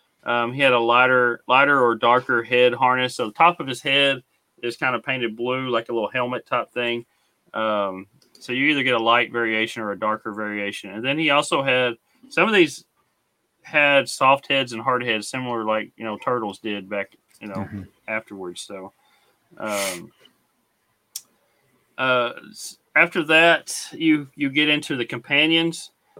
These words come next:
Speaker 1: Now, these companions are smaller. Uh, they're four-inch figures. Um, and you get, uh,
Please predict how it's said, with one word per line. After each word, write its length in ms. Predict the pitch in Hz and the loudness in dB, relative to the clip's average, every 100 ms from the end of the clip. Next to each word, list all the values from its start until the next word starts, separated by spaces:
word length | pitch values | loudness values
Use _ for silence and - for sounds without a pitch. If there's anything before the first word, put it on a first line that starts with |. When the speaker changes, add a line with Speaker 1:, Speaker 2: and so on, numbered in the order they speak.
| - | -8
Speaker 1:
Now, 80 | 123 | -2
these 160 | 165 | -2
companions 580 | - 180 185 185 175 156 | -2 -2 2 2 2 2
are 140 | 135 120 | 2 0
smaller. 720 | - 139 127 135 156 170 170 _ _ _ _ - | -4 0 4 6 6 4 0 _ _ _ _ -8
Uh, 160 | 127 | -2
they're 120 | 127 120 | -2 -2
four-inch 520 | - 151 151 139 - | -2 0 0 -2 -4
figures. 560 | 151 151 147 147 143 - _ _ _ _ - | -2 0 0 -2 -4 -12 _ _ _ _ -4
Um, 800 | 127 123 120 117 117 113 107 _ _ - | 2 4 4 2 0 -4 -10 _ _ -14
and 220 | 120 120 123 | -8 -6 -6
you 100 | 123 | -4
get, 560 | 131 131 123 - - - | 0 2 0 -2 -18 -10
uh, 520 | 127 123 120 110 104 | -2 2 2 2 -2